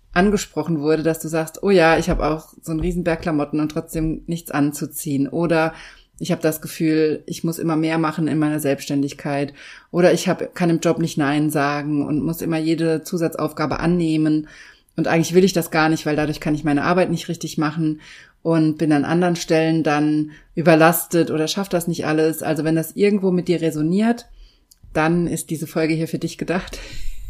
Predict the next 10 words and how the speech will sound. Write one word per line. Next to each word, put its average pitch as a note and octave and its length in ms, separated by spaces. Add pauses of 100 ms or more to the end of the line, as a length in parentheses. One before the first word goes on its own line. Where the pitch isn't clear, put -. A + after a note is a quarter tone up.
(140)
<laughs> - 840
Denn F#3+ 540 (180)
in F#3+ 140
den F#3+ 80
letzten A#3+ 260
Wochen A3 220
beschäftige G3 440
ich F#3 140
mich F3+ 220
wieder E3+ 640